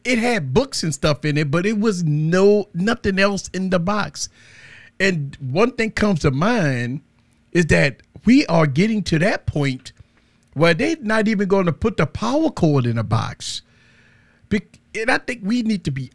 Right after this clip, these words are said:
outraged. I think every content creator, every tech enthusiast, every tech reviewer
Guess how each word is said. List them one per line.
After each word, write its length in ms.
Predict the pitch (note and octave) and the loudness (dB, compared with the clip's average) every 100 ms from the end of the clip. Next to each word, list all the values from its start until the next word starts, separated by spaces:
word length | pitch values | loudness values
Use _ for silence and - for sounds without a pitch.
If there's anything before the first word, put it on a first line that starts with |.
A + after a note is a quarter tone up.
| - | -2
outraged. 640 | G3 G#3+ C#3 C#3+ A2+ G2+ | -2 -2 -2 -2 -2 -4
I 60 | - | -4
think 260 | F#3+ E3 - | -2 -4 -2
every 320 | A3 C4 B3 | 2 2 0
content 440 | - A3 A3+ A3 G3 | -4 -2 -2 -2 -4
creator, 420 | G3+ F#3+ G3 G3 - | 0 2 4 2 2
every 240 | G#3+ G#3 | 2 2
tech 280 | E3+ G#3 G#3+ | -2 -4 -4
enthusiast, 600 | G3 - G#3 F#3+ G#3+ G#3 | -6 0 0 0 -2 -2
every 200 | F3 F#3+ | -2 -2
tech 220 | - G#3 G#3 | -2 -4 0
reviewer 440 | F3 C#3 E3+ A3 | 0 2 2 2